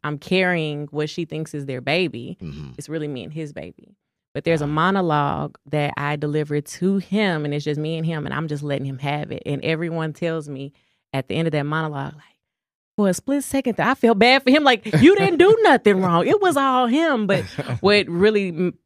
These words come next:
Speaker 1: pulled me into that monologue at the time when I did it, obviously, I'm not in the same headspaces. I was going through a lot mentally, and I had had a conversation similar to that to a
Speaker 2: Mm-hmm.
Speaker 1: man before, Dominique.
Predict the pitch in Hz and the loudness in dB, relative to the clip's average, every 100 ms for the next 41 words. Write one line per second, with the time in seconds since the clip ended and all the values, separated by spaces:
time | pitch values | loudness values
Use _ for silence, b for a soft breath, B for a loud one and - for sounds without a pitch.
0 | - - 226 220 196 190 160 175 170 170 | -4 0 2 2 2 0 0 -2 0 0
1 | 156 156 165 175 165 160 151 151 - 160 | 0 0 -2 0 0 0 -2 -4 -4 -4
2 | 147 139 185 180 160 143 143 143 139 151 | -4 -8 -2 -2 -2 -4 -4 -4 -2 -2
3 | 151 156 151 151 170 156 143 147 - 123 | -4 -6 -8 -8 -6 -6 -6 -10 -10 -10
4 | 143 165 - 143 147 139 135 B B B | -6 -6 -6 -10 -8 -10 -14 B B B
5 | 226 190 170 185 170 165 156 143 156 143 | 0 0 -2 -2 -2 -4 -4 -2 -2 -2
6 | 143 165 160 165 151 147 147 139 139 - | -4 -6 -4 -4 -4 -4 -4 -6 -8 -12
7 | b b _ _ 156 170 170 147 151 175 | b b _ _ 0 0 0 -2 0 2
8 | 170 160 - 165 160 156 156 - 143 - | 2 0 0 -2 -2 -2 -4 -4 -8 -4
9 | 160 170 180 - 185 190 190 - 165 - | -2 0 -2 -2 -2 -2 -2 -6 -8 -2
10 | 160 147 151 160 151 147 151 127 139 143 | 0 0 -2 -2 -4 -4 -2 -2 -2 -2
11 | 143 131 135 - - | -2 -2 -6 -10 -16